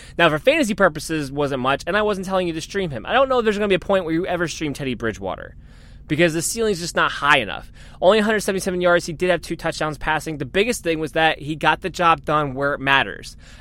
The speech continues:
Alvin Kamara and Michael Thomas. That's all you really care about as a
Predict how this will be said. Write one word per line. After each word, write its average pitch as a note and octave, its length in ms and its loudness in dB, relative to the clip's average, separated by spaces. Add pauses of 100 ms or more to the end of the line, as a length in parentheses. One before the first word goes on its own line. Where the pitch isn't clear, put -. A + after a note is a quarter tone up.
Alvin D#3+ 300 6
Kamara E3 340 4
and C#3 80 0
Michael C3+ 220 0
Thomas. - 480 -12 (560)
That's C3 200 -6
all D#3 120 0
you F#3 140 0
really G3+ 180 4
care F3+ 220 4
about E3 400 8 (300)
as C#3 180 4
a C3+ 240 2